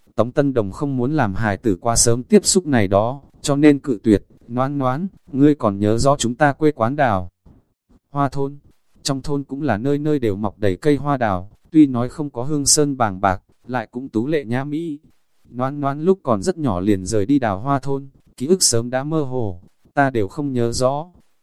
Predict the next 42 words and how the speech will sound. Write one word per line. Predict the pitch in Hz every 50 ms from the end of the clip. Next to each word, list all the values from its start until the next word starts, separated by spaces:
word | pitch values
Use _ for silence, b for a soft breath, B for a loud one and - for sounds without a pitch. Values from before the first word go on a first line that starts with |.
| _ _ _ _ _ _
"Cha | - 147 139
nơi | 139 143 151 147 139
đó | 123 110 107 104
rất | - 196 180
nhiều | 156 135 120 101
đào | 98 104 98 92
hoa." | 101 120 139 143 143 143 147 147 151 - _ _ _ _ _ _ _ _ _ _
"Không | _ - 156 151 147 131
ngừng | 117 101 90
có | - - 127
đào | 147 127 104 98
hoa, | 107 131 143 143 143 147 151 151 - _ _ _
còn | _ - 104 95 90
có | - 110 117
hoa | 135 156 151 143
lê, | 143 156 151 147 143 143 143 - - _ _ -
hạnh | 123 110 104
hoa." | 110 131 143 143 143 147 151 151 143 _ _ _ _ _ _ _ _ -
Lục | 113 113 98 - 107
Vân | 139 139 139
Khai | 147 - 151 151 147
ôn | 139 131 147 147 143
thanh | - 147 143 139 131
nói, | 120 110 107 117 139 147 - - _ _
"Ngươi | - 127 139 147 147
nương | 147 151 151 143 135
có | - 117
một | 127 151 143 104 -
cái | - 110 117 139
vườn | 139 147 131 101 92
trái | - - 107 117
cây, | - - 151 143 143 143 - - _ _ _ _
vườn | 107 110 110 98 95
trái | - 107 107 113
cây | 117 - 156 151 147
to | - 147 147
như | 147 156 156
vậy, | 139 147 143 123 120 _ _ _ _ _
chủng | - 113 95 95
loại | 107 104 104
phồn | 98 - 120 107 98 98
đa, | 127 127 123 127 131